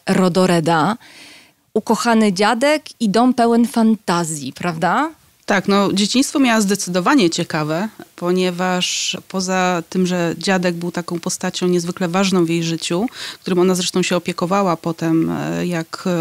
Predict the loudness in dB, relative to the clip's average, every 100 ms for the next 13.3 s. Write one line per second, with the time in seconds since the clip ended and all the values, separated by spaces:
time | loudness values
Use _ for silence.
0 | 0 0 0 -2 -2 -2 0 0 0 0
1 | -4 -6 -14 -14 -14 -16 -18 -2 0 2
2 | 0 -2 -4 0 2 2 0 -2 -2 -2
3 | -2 -2 -4 0 2 4 6 4 2 0
4 | 0 0 -2 -6 -4 -4 -4 -2 -2 -4
5 | -8 -20 -10 -2 0 2 2 -2 _ -4
6 | -2 -2 -4 -4 -4 -8 -6 0 2 2
7 | 0 -2 -2 -2 0 2 2 4 4 2
8 | -2 0 0 -2 -6 -8 -6 -6 -6 -6
9 | -6 -4 0 0 -2 -6 -8 -8 -10 -16
10 | _ _ -4 2 4 4 2 -2 -2 0
11 | 2 2 2 0 -4 -14 -10 -2 -2 0
12 | 0 0 0 0 2 4 4 2 2 4
13 | 4 2 -2